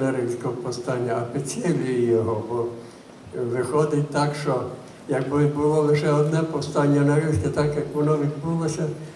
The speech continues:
воно б не мало таких, е, наслідків серйозних, якби не було тих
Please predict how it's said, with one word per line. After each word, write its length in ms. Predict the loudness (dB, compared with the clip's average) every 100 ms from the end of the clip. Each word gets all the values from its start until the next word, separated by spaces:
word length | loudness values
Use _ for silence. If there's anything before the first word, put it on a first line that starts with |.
| -18 -8
воно 220 | -2 0
б 120 | 2 2
не 100 | 2
мало 340 | 4 4 4
таких, 360 | 0 -2 -2 -4
е, 520 | -6 -10 -8 -6 0
наслідків 680 | 2 2 2 -2 -4 -4 -4
серйозних, 680 | -2 0 2 2 2 0 -2
якби 240 | -2 -4 -4
не 100 | -4
було 320 | 0 2 2
тих 200 | 2